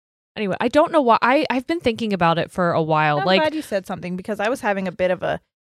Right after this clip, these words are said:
Speaker 2: a, a bit of a revelation today where I, I, it's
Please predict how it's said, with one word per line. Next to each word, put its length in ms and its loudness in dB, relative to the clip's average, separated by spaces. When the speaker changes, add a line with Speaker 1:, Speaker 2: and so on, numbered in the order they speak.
Speaker 2:
a, 80 -6
a 80 -2
bit 180 -4
of 140 -4
a 260 -2
revelation 680 -2
today 480 -4
where 180 4
I, 160 2
I, 140 4
it's 420 -8